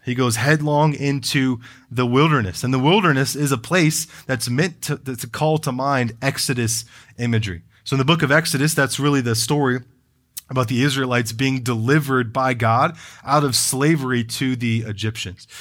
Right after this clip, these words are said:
And so in the Gospel of Mark particularly, he uses a lot of Exodus imagery, a lot of imagery of King Jesus kind of being a new type of Moses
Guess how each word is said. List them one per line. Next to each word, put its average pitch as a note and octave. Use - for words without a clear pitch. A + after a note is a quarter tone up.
And C3
so D#3+
in D#3
the D3
Gospel E3
of C#3
Mark D#3+
particularly, C3
he F#3+
uses D3
a A#2+
lot C3+
of B2
Exodus B2+
imagery, A2+
a A#2
lot C#3+
of C3+
imagery C#3+
of B2
King F3
Jesus D3+
kind D#3+
of B2
being D#3+
a C#3
new D3
type E3+
of B2+
Moses E3